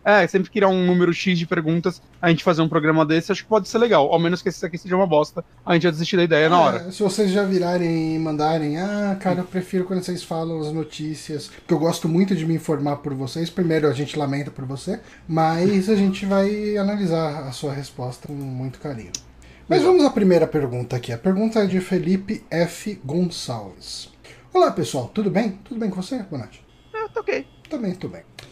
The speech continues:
Speaker 2: Bom, separei duas perguntas que talvez sejam pertinentes à discussão conforme pediram no saque duzentos e quarenta. Caso houvesse um investimento mensal fixo pra pagar os servidores, alocar os podcasts, site,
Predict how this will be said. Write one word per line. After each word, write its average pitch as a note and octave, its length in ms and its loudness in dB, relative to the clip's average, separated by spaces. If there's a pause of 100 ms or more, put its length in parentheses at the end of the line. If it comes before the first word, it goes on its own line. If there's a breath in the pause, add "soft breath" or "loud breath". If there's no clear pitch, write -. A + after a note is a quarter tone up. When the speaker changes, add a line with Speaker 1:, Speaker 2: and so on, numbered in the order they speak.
(180 loud breath)
Speaker 2:
Bom, F#4+ 140 4
separei D#4 360 2
duas G#3 260 2
perguntas F#3+ 560 0
que G3+ 100 -4
talvez E3 360 0
sejam E3+ 340 -2
pertinentes E3 840 -2
à D3+ 60 0
discussão - 440 -6
conforme F3 380 -4
pediram D#3 360 -4
no D3+ 200 -2
saque B2+ 600 -10 (400 loud breath)
duzentos A2+ 560 -6
e A2+ 40 -10
quarenta. A#2 520 -10 (460 soft breath)
Caso E4+ 300 2
houvesse D3+ 760 -2
um F3+ 280 -2
investimento G3+ 920 0
mensal E3+ 460 0
fixo - 560 -10
pra G3 160 -2
pagar E3 400 -2
os F3 120 -6
servidores, C#3 800 -6
alocar C3 360 -6
os C3 100 -10
podcasts, A#2+ 440 -12
site, B2 460 -12